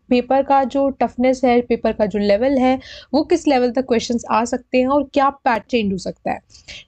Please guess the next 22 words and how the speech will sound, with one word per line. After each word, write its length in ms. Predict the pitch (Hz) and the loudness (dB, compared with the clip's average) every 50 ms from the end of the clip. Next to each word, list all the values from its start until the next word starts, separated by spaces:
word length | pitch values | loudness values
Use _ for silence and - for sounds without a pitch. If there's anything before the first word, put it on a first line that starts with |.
| _ - | _ -2
ठीक 200 | 285 294 285 311 | -2 -2 0 0
है, 120 | 320 320 320 _ _ _ _ - | -2 -2 -2 _ _ _ _ -2
इसी 200 | 277 262 269 339 | -2 0 0 0
तरीके 380 | 285 339 302 311 294 285 294 285 | 0 2 2 2 2 2 2 2
के 120 | 294 302 | 2 2
क्वेश्चन 320 | 285 262 247 247 - - 247 | 2 2 0 0 -2 -2 -2
इस 160 | 247 - - | -2 -2 0
साल 220 | - 269 262 262 | 0 2 2 2
भी 120 | 240 269 277 | 0 0 0
होंगे, 400 | 240 247 233 233 233 247 285 302 | 0 0 0 2 0 0 0 -2
क्योंकि 460 | - 262 240 220 208 262 262 269 - | 0 0 -2 0 0 0 0 0 2
इस 180 | 226 226 - - | 0 -2 0 0
बार 160 | 240 226 226 | 0 2 2
जो 280 | 226 226 - 233 226 220 | 0 0 0 -2 -2 0
है 120 | 233 240 | 0 0
जो 140 | 226 - 247 | 0 0 0
ड्यूएट 500 | 233 190 180 208 208 220 262 277 269 - 226 | -2 0 0 0 2 2 2 0 0 -2 -2
है 160 | 247 254 262 | 0 0 0
most 400 | 240 214 202 220 254 277 269 - - | 0 0 0 2 2 0 0 -2 -2
probably 420 | 262 226 220 220 208 208 240 233 | 0 0 0 0 0 0 0 2
आपका 280 | 226 214 - - - 247 | 2 0 0 -2 -4 -4
suet 320 | 254 - - 226 226 226 | -4 -2 0 0 0 0